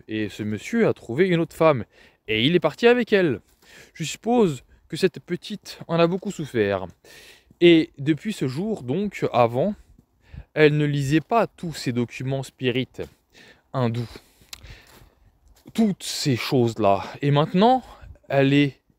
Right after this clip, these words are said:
elle s'est vengée et elle a retrouvé une autre vie en dégustant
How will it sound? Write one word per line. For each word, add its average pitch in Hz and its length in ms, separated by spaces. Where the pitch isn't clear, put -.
elle 151 100
s'est 190 140
vengée 185 720
et 135 120
elle 165 180
a 165 220
retrouvé 208 680
une 160 220
autre 185 260
vie 220 280
en 190 220
dégustant 214 920